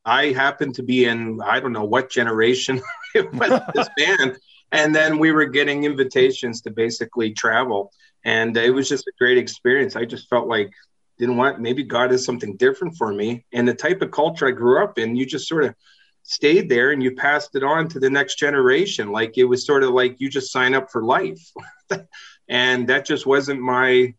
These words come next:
Speaker 1: you know, that, that just wasn't my story. That's not what God had for me. So.
Speaker 2: And that, and this year was around what?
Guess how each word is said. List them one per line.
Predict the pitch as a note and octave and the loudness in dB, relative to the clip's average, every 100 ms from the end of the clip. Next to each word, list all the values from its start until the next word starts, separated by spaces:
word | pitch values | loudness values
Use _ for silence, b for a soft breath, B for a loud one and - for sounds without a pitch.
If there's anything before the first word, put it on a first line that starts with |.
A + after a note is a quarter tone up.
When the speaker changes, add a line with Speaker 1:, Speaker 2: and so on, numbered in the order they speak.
| - | -14
Speaker 1:
you | B2 A#2+ | -4 -2
know, | A#2+ A2 | -2 -2
that, | A#2+ A#2 | -4 -2
that | B2+ B2+ | -2 0
just | C3+ - | -2 2
wasn't | B2+ C3 B2 | 2 2 -2
my | A#2 | -4
story. | A#2 - B2+ F3 G#2 | -6 -2 -2 0 -2
That's | G2 G#2+ B2 | -4 -6 -6
not | A2+ | -8
what | A#2 A2+ | -8 -8
God | A#2+ A2 | -6 -4
had | A#2 B2+ - | -4 -6 -6
for | G#2 | -8
me. | F#2+ F#2+ | -6 -8
So. | G2 G2+ G2 - _ _ _ _ _ _ | -10 -8 -8 -10 _ _ _ _ _ _
Speaker 2:
And | E3+ F#3 | -2 0
that, | G3+ | 0
and | F#3 | 2
this | G3 G#3 | 2 2
year | G3+ G3+ | 2 2
was | F#3 E3+ | 2 2
around | D#3+ D3 | 0 -2
what? | C3 C#3 B2 | 0 0 -2